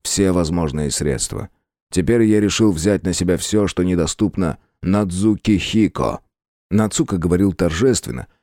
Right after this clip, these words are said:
и в то же время с каким-то отчаянием. «Можете считать это грязными способами, мне всё равно. Просто то, что не могу выполнить я, сделает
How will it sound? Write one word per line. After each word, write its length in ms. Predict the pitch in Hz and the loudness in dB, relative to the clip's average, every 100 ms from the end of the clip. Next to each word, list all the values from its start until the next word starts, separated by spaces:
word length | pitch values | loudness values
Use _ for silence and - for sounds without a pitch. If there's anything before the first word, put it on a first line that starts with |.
| - | -4
и 80 | |
в 60 | 90 | -2
то 100 | 139 | 0
же 120 | 104 | 0
время 260 | 98 107 87 | 0 0 0
с 60 | |
каким-то 400 | - 80 85 76 | -2 -2 -2 -2
отчаянием. 600 | 73 - 95 64 55 - _ _ _ _ _ _ | -4 0 0 -2 -8 -14 _ _ _ _ _ _
«Можете 580 | - 87 104 101 101 104 | -4 0 2 2 2 0
считать 540 | 90 - 98 104 95 - | 0 0 0 2 2 0
это 180 | 90 | -2
грязными 800 | 87 76 90 110 107 95 95 95 | -2 -2 0 2 2 2 0 -2
способами, 840 | 90 - 110 104 - 82 80 67 - _ _ | -2 -2 0 0 0 0 0 -2 -10 _ _
мне 380 | - 92 104 98 | 0 2 4 2
всё 240 | 90 101 | 0 0
равно. 460 | 87 87 80 57 50 - _ _ - | 2 2 -2 -6 -10 -16 _ _ -2
Просто 440 | 90 107 - 92 | 2 2 2 0
то, 240 | - 104 | 2 2
что 200 | 90 - | 2 0
не 120 | 85 87 | 0 2
могу 300 | 85 87 85 | 2 2 2
выполнить 560 | 87 87 80 82 76 | 2 2 2 0 0
я, 300 | 90 92 82 | 0 2 0
сделает 600 | 67 69 95 85 78 - | -2 -2 0 0 -2 -4